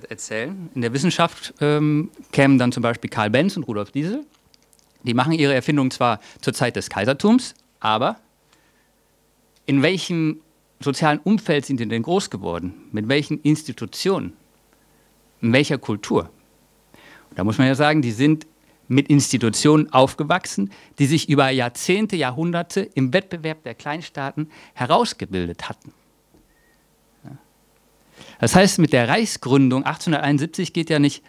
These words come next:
alles sofort den Bach runter. Das Wirtschaftswachstum, was schon in der ersten Hälfte des neunzehnten Jahrhunderts eingesetzt hatte, die Industrialisierung,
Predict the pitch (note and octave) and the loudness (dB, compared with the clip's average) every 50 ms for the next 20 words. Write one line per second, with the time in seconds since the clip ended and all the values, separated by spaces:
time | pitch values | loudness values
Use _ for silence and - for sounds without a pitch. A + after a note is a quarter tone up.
0 | _ _ _ _ _ - E3 F3 D#3+ D3 C3 - C#3 A#2+ - B2+ G#2 - - G2 | _ _ _ _ _ 0 0 2 2 2 0 -2 -8 -8 -6 -8 -8 -6 -8 -6
1 | G2+ G#2+ G#3+ G#3 - - - A2+ G2+ F#2 - - - - - - - - - _ | 0 0 0 0 0 -6 -6 -6 -6 -6 -8 -10 -16 -16 -18 -20 -20 -20 -20 _
2 | _ _ _ _ _ _ _ - - - - - - G#2+ G2+ - - B2+ D3+ E3+ | _ _ _ _ _ _ _ -20 -20 -20 -14 -4 -2 -2 -2 0 2 4 4 4
3 | - - F3+ D#3 - - D#3 D#3+ - - - D#3+ D3 C3+ C3+ C3 - - D3 C3+ | 4 2 0 0 0 -2 -2 -2 -2 -4 -4 -2 0 0 0 -2 -2 -2 0 0
4 | C3 B2+ G#2+ A#2+ A#2 B2 C3+ - - C3 B2+ C3+ - C3 A#2+ A2+ - B2+ B2+ B2 | 0 0 0 0 0 0 -2 -2 -2 -2 -2 -2 -2 -6 -8 -6 -6 -6 -6 -6
5 | - - A#2+ - A2 A2+ A#2+ B2+ A#2 A2 - - - - - _ - C#3 C#3 D3+ | -6 -8 -10 -8 -6 -4 -2 -2 -2 -2 -4 -8 -20 -20 -16 _ -2 0 0 0
6 | D#3 C#3+ B2 G#2+ A2 A#2+ A2+ - - - - - C#3 - - A#2+ A#2+ B2 B2 A#2 | 0 -2 -4 -4 -4 -6 -6 -6 -10 -10 -8 -8 -6 -6 -8 -8 -6 -6 -8 -8
7 | - - A#2 A#2 A2+ G#2+ B2 A#2+ | -8 -8 -8 -8 -8 -8 -10 -12